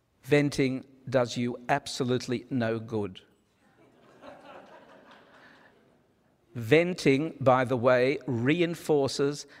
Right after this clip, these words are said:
the same pattern that has existed in the mind.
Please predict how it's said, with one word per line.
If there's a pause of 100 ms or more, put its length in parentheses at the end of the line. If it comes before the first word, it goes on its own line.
the
same
pattern (640)
that
has
existed (140)
in
the
mind.